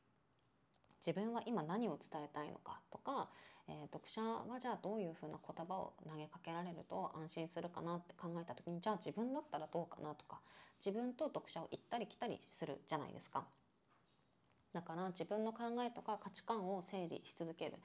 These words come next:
自分をアップデートし続けるっていうこともライティングにつながってきます。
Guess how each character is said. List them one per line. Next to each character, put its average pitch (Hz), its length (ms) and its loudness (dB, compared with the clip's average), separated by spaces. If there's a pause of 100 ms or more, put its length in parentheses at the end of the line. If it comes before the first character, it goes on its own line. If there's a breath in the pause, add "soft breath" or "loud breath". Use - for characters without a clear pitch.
(420 loud breath)
自 175 100 4
分 302 260 4
を - 120 4
ア - 60 4
ッ - 20 -4 (160)
プ 208 80 2
デ 233 140 2
ー 220 60 0
ト 160 120 -4
し - 100 -6
続 180 180 -2
け 233 140 0
る 202 80 4
っ 196 40 0
て 190 120 -4
い 185 60 4
う - 20 -6
こ - 120 -4
と 262 100 0
も 294 260 6
ラ 170 100 0
イ 170 60 0
テ 170 140 0
ィ - 20 2
ン 160 60 2
グ 165 60 0
に 156 100 -2
つ - 160 -6
な 165 80 2
が 160 80 -2
っ 156 40 -4
て 151 320 -6
き 160 120 0
ま 160 120 2
す。 - 160 -10